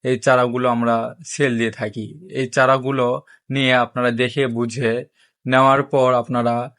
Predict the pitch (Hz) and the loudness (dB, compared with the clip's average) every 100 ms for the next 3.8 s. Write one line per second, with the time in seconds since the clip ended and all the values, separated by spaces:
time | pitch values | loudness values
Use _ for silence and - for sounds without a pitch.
0 | _ _ - 135 139 143 156 135 143 127 | _ _ -4 0 0 0 0 2 2 2
1 | 131 123 123 123 123 135 113 120 - 127 | 2 2 4 4 2 -2 -2 -4 -4 -6
2 | 139 131 131 120 120 113 117 123 120 117 | -4 -4 -2 -2 0 -2 0 0 2 0
3 | 113 107 113 110 113 110 113 | 0 -4 -6 -6 -8 -10 -12